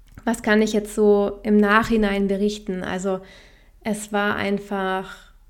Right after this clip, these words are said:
es war einfach magisch. Es war für uns alle sehr intensiv, sehr bewegend. Es sind einiges an Tränen geflossen. Also es war wirklich, die gesamte Gefühlspalette war mit dabei. Äh, es hat sich viel gelöst.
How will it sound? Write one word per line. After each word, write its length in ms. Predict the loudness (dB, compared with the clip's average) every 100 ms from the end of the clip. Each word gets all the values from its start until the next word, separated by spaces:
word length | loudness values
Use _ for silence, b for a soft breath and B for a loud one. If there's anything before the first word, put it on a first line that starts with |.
| -16
es 180 | -8 -2
war 80 |
einfach 340 | -2 -2 -4 -4
magisch. 640 | -2 0 0 -2 -6 -10 -12 -14
Es 180 | -12 -6
war 160 | -6 -4
für 160 | -4
uns 180 | -4 -4
alle 320 | -2 0 0
sehr 340 | 4 4 4 2
intensiv, 840 | 0 -2 -2 -2 -2 -2 -6 -14 b b b b
sehr 260 | 0 2 4
bewegend. 720 | 4 2 0 0 0 2 0
Es 220 | -4 -6
sind 340 | -6 -4 -6 -12 b b b b -10
einiges 600 | -2 2 6 6 4 0
an 160 | -2 -4
Tränen 420 | -2 0 2 2
geflossen. 640 | -2 -2 -2 -2 0 0
Also 280 | 0 -2 -4
es 140 | -4 -2
war 160 | -2
wirklich, 280 | -2 -4 -6
die 80 | -4
gesamte 500 | -2 0 0 0 -4
Gefühlspalette 800 | -6 -2 -2 0 -4 -4 -4 -6
war 100 | -6
mit 140 | -6
dabei. 500 | -8 -8 -4 -4 -4 B B B B -10
Äh, 320 | -8 -6 -8
es 120 | -8
hat 120 | -10
sich 180 | -10 -6
viel 180 | 0 2
gelöst. 680 | 4 2 2 0 -2 -6